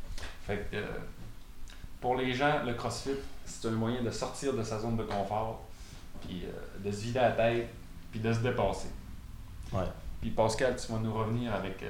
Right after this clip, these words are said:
Speaker 1: la définition officielle.
Speaker 2: Ben, la définition officielle, dans le fond, c'est juste d'expliquer, euh, comment c'est parti,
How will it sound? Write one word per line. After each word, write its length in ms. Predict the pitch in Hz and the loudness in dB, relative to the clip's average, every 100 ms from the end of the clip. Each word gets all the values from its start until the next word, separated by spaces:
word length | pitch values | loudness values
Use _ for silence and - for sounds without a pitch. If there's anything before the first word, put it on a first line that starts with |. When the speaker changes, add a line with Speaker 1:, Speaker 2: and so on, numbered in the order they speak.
| - | 0
Speaker 1:
la 120 | 104 | 2
définition 440 | 113 117 117 135 | 2 2 0 2
officielle. 440 | 127 - - 127 127 - - - - - - | 2 0 -2 -2 -2 -6 -10 -12 -12 -14 8
Speaker 2:
Ben, 380 | 110 107 104 87 | 12 12 10 8
la 120 | 101 | 8
définition 380 | 104 107 110 117 | 8 4 4 6
officielle, 460 | 110 - 110 95 95 | 4 6 6 6 2
dans 120 | 95 | 2
le 40 | |
fond, 140 | 110 110 | 4 2
c'est 320 | - 98 95 | 4 4 4
juste 400 | 98 117 - 95 | 4 2 2 2
d'expliquer, 680 | 98 - 98 92 107 107 101 | 2 2 -2 0 2 6 6
euh, 160 | 95 92 | 6 4
comment 200 | 98 104 | 6 6
c'est 180 | 107 90 | 6 8
parti, 540 | 98 - - 113 | 8 8 0 0